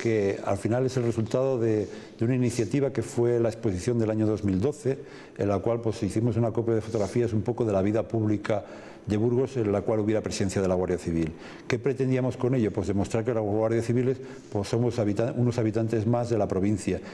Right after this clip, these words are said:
que formamos parte de la, de la provincia, de su historia, porque nosotros nos remontamos hasta el año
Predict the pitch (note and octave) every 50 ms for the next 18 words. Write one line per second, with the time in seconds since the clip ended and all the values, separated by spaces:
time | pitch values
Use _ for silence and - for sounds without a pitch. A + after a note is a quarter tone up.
0 | - - - - - - F#2 F#2+ G#2+ A2+ - A2 - A2+ A2+ - G2+ G2 F#2+ F#2+
1 | F#2 F2 F#2 F#2 G2 F#2+ G2 G2+ G2 F#2 - G2 G2+ A#2 C#3+ C#3+ C3+ - D#3 D#3
2 | E3 D#3+ - - - - - - G#2+ G2 - - F#2+ F#2 - - - D#3 D3+ C#3+
3 | D3 - - - - - - G#2 F#2 - - F#2 F#2 F2+ - - F#2 F#2 F2+ G2
4 | F#2 G#2 G2+ G2+ G#2 F#2+ F2 G2 F#2 F#2 F#2+ F#2 F2+ A2 G#2 G#2 F#2+ F2 F2+ -
5 | - G2 F#2 G2 F#2+ G2 G2+ G2+ G2+